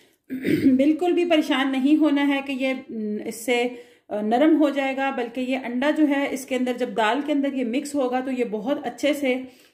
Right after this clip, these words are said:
अपनी जगह बना लेगा और बिल्कुल ये मसाला जो है वो ढीला नहीं होगा। बहुत अच्छे से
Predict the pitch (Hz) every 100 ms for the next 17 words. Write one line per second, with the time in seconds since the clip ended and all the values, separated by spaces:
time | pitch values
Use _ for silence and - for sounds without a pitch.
0 | - - 254 262 240 233 254 226 208 220
1 | 269 262 254 254 233 196 262 277 285 262
2 | 240 254 220 226 233 247 247 220 202 208
3 | 240 202 202 196 180 165 156 - _ _
4 | _ - - _ _ _ _ _ _ _
5 | _ _ _ _ _ _ _ _ _ 214
6 | 240 285 277 - 302 311 311 302